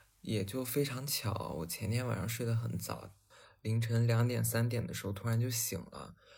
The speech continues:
我的手机就有十多个未接来电，因为我睡觉的时候习惯性关机或者说静音嘛。我一看，我说这是不是出事儿了呀？我打开微信先看了一眼，然后我就一看，就有很多那个信息进来，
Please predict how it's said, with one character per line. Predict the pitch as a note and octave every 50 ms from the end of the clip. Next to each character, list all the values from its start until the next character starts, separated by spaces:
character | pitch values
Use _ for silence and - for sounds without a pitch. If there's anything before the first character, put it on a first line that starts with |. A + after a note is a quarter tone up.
| - - -
我 | - - A2 A2
的 | A2+
手 | A2+ A2+ - A#2 G#2
机 | G2+ - A2
就 | A2 A#2+ A#2
有 | A2+ A2
十 | - - - - - F2+ F#2+ G2+
多 | F#2+ A#2 A#2
个 | A#2 A#2+ A2
未 | G#2 G#2
接 | G2+ - F2+
来 | F2+ - - - -
电， | - - - -
因 | C3+
为 | D3
我 | D#3 C3+
睡 | A2 - A#2 A#2+
觉 | A2+ B2 B2+ A#2+
的 | A#2 A2+
时 | A2+ -
候 | G2 G#2
习 | G#2+ - - - -
惯 | - A2+ A#2
性 | A#2 A2+ A#2 A2 G2+
关 | - - G#2+ G#2+ A2
机 | A2+ A#2 - A2 A2 A2
或 | A2 A2+ A2
者 | G2
说 | G2 - A2+
静 | A2 - - A#2+ A2+
音 | G#2 G#2+ G#2+ G#2+
嘛。 | G#2+ G#2 - - - - - - - - - - - _ _
我 | - A#2+ A2+
一 | A2+
看， | A#2 A2+ A#2 - - C#3+ C3 A2 G#2+ - -
我 | - A2+
说 | A2+ - B2 A#2+ A#2 - - - _
这 | - - C#3+ C3 A#2+ A2+ A#2 A#2 A#2
是 | A2+ - - -
不 | A#2+
是 | A2+ A#2 B2+
出 | A#2 - - C3
事 | A#2+ A#2 C3
儿 | A#2+ A2
了 | G#2 -
呀？ | - - - - - - - - - - -
我 | - - G#2 G#2
打 | G2 -
开 | - - - A2
微 | G#2+ G#2+ A2+
信 | A2+ - - B2 A#2
先 | A#2 - -
看 | G2 G2 - - -
了 |
一 | - - -
眼， | A1+ - - - - - - _
然 | A2+ A2+
后 | A2+
我 | B1 B1
就 | - - -
一 | F#2 F2+
看， | - - - - A2 - -
就 | -
有 | - A2
很 | A2+ - - A#2 A1+
多 | - - - G1+
那 | - F2 G2
个 | - -
信 | - - - - - -
息 | - - - - G#2+
进 | G2+ - - A2 G#2
来， | - - A#1+ - -